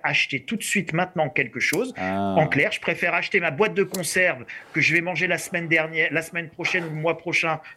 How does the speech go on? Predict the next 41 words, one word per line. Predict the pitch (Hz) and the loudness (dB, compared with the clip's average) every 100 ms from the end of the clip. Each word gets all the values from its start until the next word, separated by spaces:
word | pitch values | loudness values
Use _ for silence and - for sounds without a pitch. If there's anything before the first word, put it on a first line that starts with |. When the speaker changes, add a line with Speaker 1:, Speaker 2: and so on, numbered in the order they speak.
| _ | _
Speaker 1:
plutôt | 208 208 202 | 0 4 4
maintenant, | 165 160 185 240 - - | 4 -2 0 -2 -2 -4
parce | 160 151 | -2 -2
que | - | 0
je | 139 160 | 2 2
sais | - 226 233 | 2 0 2
qu'elle | 156 | 0
va | 135 156 | 2 0
augmenter | 147 156 151 151 | 0 -4 -2 -2
de | - | -2
prix. | - 135 - - | -4 -4 -6 -2
Et | 147 143 | 2 2
donc | 175 | 4
en | 185 | 2
fait, | 175 214 143 | 2 0 0
la | |
vélocité | 131 175 214 - 175 190 | 0 -2 -2 -4 -2 0
de | 160 | 4
la | 160 | 2
monnaie, | 156 170 214 | 2 -2 -2
c'est | 208 | -2
ça | 147 - 190 175 | -2 0 0 2
qu'elle, | 139 127 _ | -2 -4 _
qu'elle, | - 131 - | -2 -2 0
qu'elle | 135 | -2
mesure. | 139 135 196 185 - - | -2 -2 0 0 -2 0
Elle | 143 156 | 2 4
mesure | 165 190 220 175 175 135 113 - _ _ - | 2 2 0 0 0 0 -2 -10 _ _ -2
la, | 131 131 135 135 139 151 139 139 139 127 | 2 4 4 2 0 -2 -6 -4 -8 -6
la | 131 131 | 0 0
véritable | 123 180 196 196 - 156 127 123 - | 2 2 2 0 2 2 0 -6 -2
anticipation | 208 208 208 190 185 175 160 - - 139 - | -2 -2 -4 -2 0 0 0 0 -2 -2 0
inflationniste | 202 - 170 165 151 151 202 - | 0 0 -2 -2 -4 -2 -6 -6
des | 131 123 127 | -2 0 0
vrais | 120 147 196 170 | 0 2 2 2
agents | 147 147 | 0 0
économiques | 143 151 143 143 151 | -2 0 -2 -2 -2
dans | 123 | 0
la | 113 | 0
vraie | 110 117 | 0 -4
vie. | 123 214 | -2 -4